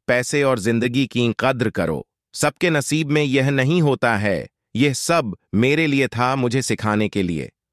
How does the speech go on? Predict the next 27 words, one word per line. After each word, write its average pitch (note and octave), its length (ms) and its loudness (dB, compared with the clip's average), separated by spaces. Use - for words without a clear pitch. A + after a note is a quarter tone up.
और A#2 120 0
सच C3+ 280 -2
में D3 140 -2
इन C#3 160 0
सब - 180 -2
से C#3 160 -2
मेरी C3 240 0
आंखें B2 340 -2
खुल A#2+ 220 0
गईं। F#2 280 -2
मैं C#3 180 2
एक C3+ 220 -2
नई C3 300 2
इंसान B2 600 0
ही C3 160 0
बन A#2 180 2
गई। G2 380 0
अरुण D3 280 2
ने D3 180 0
भी D3 160 2
मेरा C#3 220 2
फायदा B2 360 0
उठाने B2 400 -2
की B2+ 240 -2
कोशिश A#2+ 440 -2
नहीं A2+ 240 0
की। C#2+ 260 -8